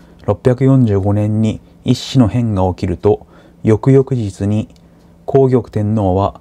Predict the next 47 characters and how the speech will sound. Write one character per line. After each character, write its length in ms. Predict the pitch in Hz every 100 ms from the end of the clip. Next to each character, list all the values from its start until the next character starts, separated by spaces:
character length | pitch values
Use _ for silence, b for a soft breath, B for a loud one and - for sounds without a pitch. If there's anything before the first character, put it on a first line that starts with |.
| _ -
中 280 | 101 123
野 200 | 123 127
大 100 | 127
江 40 | 127
の 180 | 127 127
王 100 | 101
子 120 | 104
に 100 | 101
位 320 | - 107 113
を 80 | 110
譲 240 | 98 98
ろ 140 | 104 104
う 60 |
と 100 | 98
し 100 | 92
た。 200 | - 87 - - B B B B B B B B
中 280 | 110 107 127
野 240 | 131 139
大 120 | 135 107
江 100 | 104
は 140 | 101
辞 100 | 110
退 300 | 127 110 95
し 100 | -
て 260 | 110 104 -
カ 140 | - 143
ル 80 |
の 160 | 131 123
巫 100 | 135
女 200 | - 139
を 40 | 104
推 220 | - 92 -
薦 220 | 98 90
し 100 | -
た。 300 | 92 - - B B B B B B B B -
カ 120 | -
ル 100 | 139
の 100 | 131
巫 180 | 113 113
女 160 | - 104
は 260 | 113 - - _
三 280 | - 139 139
度 80 | 110
辞 140 | 104
退 240 | 104 104 92
し 120 | -
て、 280 | 101 101